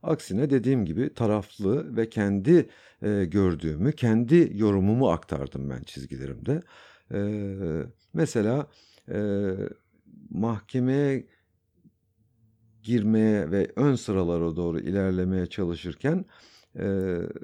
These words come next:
Cumhuriyet davasında tutuklu gazetecileri salona aldılar, e, ve Ahmet Şık ön planda, e, zafer işareti yaparak girdi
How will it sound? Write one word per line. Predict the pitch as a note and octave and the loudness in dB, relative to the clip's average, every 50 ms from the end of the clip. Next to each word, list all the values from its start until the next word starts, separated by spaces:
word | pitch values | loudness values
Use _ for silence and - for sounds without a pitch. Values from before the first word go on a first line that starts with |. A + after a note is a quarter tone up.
| - - _ _ _ _ _ _ | -16 -20 _ _ _ _ _ _
Cumhuriyet | - A2 A2+ A2 A2 A2+ A2 G#2+ - | -4 -2 0 2 2 2 2 0 0
davasında | - G2+ F#2 F2 F2 F2+ E2+ - - F#2+ G#2 C#3 D#3+ D#3+ | 0 0 2 2 0 0 -2 -4 -4 -2 0 0 0 0
tutuklu | - - - A#2 A2 - - A2+ A#2 G#2+ - - _ _ _ _ - | -4 -8 -10 -10 -10 -4 0 0 0 0 -2 -6 _ _ _ _ -4
gazetecileri | G#2+ G#2 F#2 G#2 G2 - G#2+ G2 D#2 F#2 E2 E2+ F2+ E2 F2+ D2 - | -2 0 0 0 0 0 -2 -2 -2 -2 -2 -2 0 0 -2 -4 -6
salona | - - - G2+ F#2+ G2+ A2 A#2 D3 | -10 -8 -4 -2 0 2 2 2 2
aldılar, | D#3 - F3 E3+ D#3+ C3 D3+ D3+ E3 E3 E3 D#3+ - _ - - - _ _ _ _ - | 4 4 4 4 4 4 2 4 4 4 2 0 -6 _ -20 -20 -20 _ _ _ _ -14
e, | - - - - - _ _ _ _ - | -14 -14 -14 -20 -20 _ _ _ _ 0
ve | A2 C#3+ D3 D3 - - - _ - - | 2 4 4 4 2 0 -6 _ -4 -2
Ahmet | - A#2 A#2 A2+ C3 C3+ B2+ - | 0 0 2 0 0 -2 -2 -4
Şık | - - A#2+ - - - - _ _ _ _ | -6 -8 -8 -8 -12 -18 -20 _ _ _ _
ön | - A2+ C3+ C3+ B2 | -2 0 0 0 -2
planda, | - A#2 G2 G2 F#2 F2+ E2+ E2 D#2 A2+ C#3+ E3 F3 - _ _ _ _ _ - - | -2 0 2 4 4 4 2 2 2 2 2 2 0 -4 _ _ _ _ _ -6 -4
e, | F#2+ G#2 G2+ G2+ | -2 0 0 -2
zafer | G2 G2 C3+ A#2+ C3+ D3 B2+ | 0 0 0 4 6 6 6
işareti | A#2 - - F2+ D#2+ C#2+ - - - D2+ | 6 4 2 0 0 0 -2 -4 -6 -6
yaparak | C#2+ - - - - - - - | -6 -6 -8 -8 -8 -10 -10 -8
girdi | F2 E2 C2 - - | -6 -6 -6 -8 -12